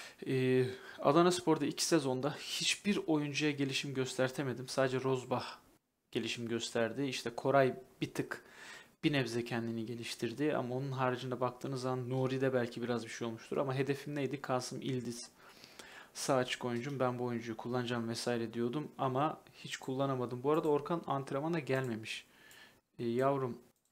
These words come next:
kendine gel. Orkan da bu ara çok bu, bir, geçen bir kere daha yaptı. Kendine gelsin biraz ya.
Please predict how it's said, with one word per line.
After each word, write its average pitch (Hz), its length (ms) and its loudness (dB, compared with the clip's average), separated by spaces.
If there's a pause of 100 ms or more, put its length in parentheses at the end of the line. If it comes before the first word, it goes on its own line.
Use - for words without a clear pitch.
(140)
kendine 131 460 -2
gel. 131 240 2 (1200)
Orkan 160 360 2
da 220 120 0
bu 214 60 2
ara 185 120 6
çok - 360 -6
bu, 151 260 -4
bir, 139 200 -4
geçen 156 440 0
bir 143 60 -10
kere 156 260 2
daha 156 180 8
yaptı. 117 480 0 (1500)
Kendine 175 340 0
gelsin 127 440 2
biraz 110 320 -4
ya. 110 140 -8